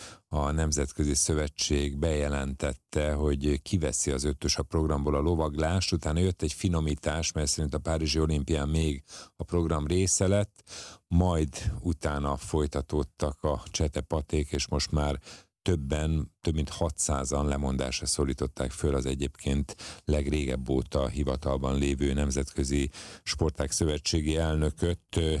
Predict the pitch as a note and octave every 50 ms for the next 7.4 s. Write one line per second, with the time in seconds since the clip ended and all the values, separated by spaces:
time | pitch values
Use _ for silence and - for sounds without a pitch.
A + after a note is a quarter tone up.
0 | C#2+ - - D#2 - C#2+ C#2 C2+ B1+ C#2+ C#2 - - D#2 - C#2 C2+ - - D2+
1 | D2 D2+ D2 - - - - D2 D2 C#2 C2+ - - F2+ F2 E2+ E2 E2 D#2 -
2 | - - F2 G2+ G#2 - - - _ _ _ _ _ _ _ - G2 G2 F2 E2
3 | F2+ D#2+ D#2 D#2 - - F#2 F2+ - F2 E2+ F2 F2+ E2+ E2 D#2+ D2+ - - E2+
4 | E2+ D#2 D2 D#2 D2 C#2+ - E2 D2+ - - E2+ D#2+ D2+ - - F2 E2 D#2+ D2+
5 | D2+ C#2+ C#2+ E2+ F#2 G2 F2 - - F2+ F2 E2 D#2 D#2+ D#2+ E2 E2+ - E2+ E2
6 | - - E2+ D#2+ C#2+ C#2+ - - - - D#2 D#2 D2+ C#2+ - - - - D#2+ D#2
7 | D2 D2+ D2+ D2 D2 D2 D2